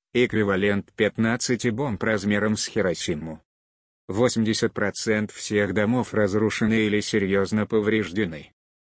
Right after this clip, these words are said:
Искусственно созданный голод, достигший фазы пять по ипч, катастрофическое, в нескольких губерниях.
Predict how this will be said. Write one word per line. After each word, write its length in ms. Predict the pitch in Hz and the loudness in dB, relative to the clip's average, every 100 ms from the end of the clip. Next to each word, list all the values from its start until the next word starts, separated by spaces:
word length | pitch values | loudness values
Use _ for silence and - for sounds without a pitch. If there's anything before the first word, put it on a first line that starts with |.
| _ _ | _ _
Искусственно 800 | 113 120 - 151 160 - 123 123 | 2 2 2 -4 -4 -2 0 0
созданный 680 | 120 - 143 113 127 127 127 | -2 -2 -2 0 0 0 0
голод, 440 | 139 143 85 - _ _ | 0 -2 -4 -12 _ _
достигший 800 | 110 131 131 - 110 110 - 117 107 | 0 2 2 0 0 0 -2 0 0
фазы 420 | - 117 104 117 | 0 -2 2 0
пять 380 | - 101 107 - | 2 0 0 -2
по 180 | 113 | 0
ипч, 480 | 95 92 - - - _ - | 0 0 -4 -14 -16 _ -18
катастрофическое, 1300 | - - 101 - 110 - 151 - 143 - 87 73 - _ | -8 -4 -4 0 -2 0 -6 -4 -4 -2 -4 -6 -18 _
в 160 | 104 113 | -2 2
нескольких 600 | 131 151 - 98 98 85 | 4 2 -2 -4 -2 -2
губерниях. 720 | 92 73 76 69 73 73 - | -2 -4 -8 -10 -14 -16 -18